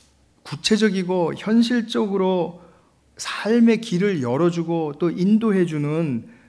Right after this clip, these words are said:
그런 아주 시작이면서 중추이면서 그 원리와 방식 자체가 되기 때문에 우리는 십자가를 늘 기억하시는 것이,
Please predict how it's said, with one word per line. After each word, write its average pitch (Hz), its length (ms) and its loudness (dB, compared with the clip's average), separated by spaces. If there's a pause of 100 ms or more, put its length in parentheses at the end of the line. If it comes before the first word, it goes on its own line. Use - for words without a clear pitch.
그런 175 460 -2
아주 202 540 -4 (160)
시작이면서 190 1040 -2
중추이면서 170 1200 0 (220)
그 165 180 2
원리와 170 520 2
방식 139 400 -6
자체가 - 420 -2
되기 127 260 -2
때문에 135 600 -6 (400)
우리는 123 180 -8
십자가를 180 720 -6 (220)
늘 240 400 -2
기억하시는 175 600 -4
것이, 110 440 -12